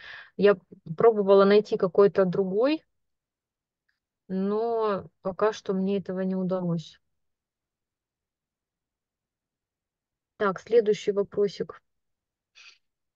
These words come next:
На рисунке изображено возникновение болот.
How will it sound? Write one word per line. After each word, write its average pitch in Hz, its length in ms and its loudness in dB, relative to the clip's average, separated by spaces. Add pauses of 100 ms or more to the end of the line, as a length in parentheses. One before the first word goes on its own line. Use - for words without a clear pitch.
(1080)
На 202 180 0
рисунке 226 840 2
изображено 208 1000 -2
возникновение 202 920 -6
болот. 185 480 -2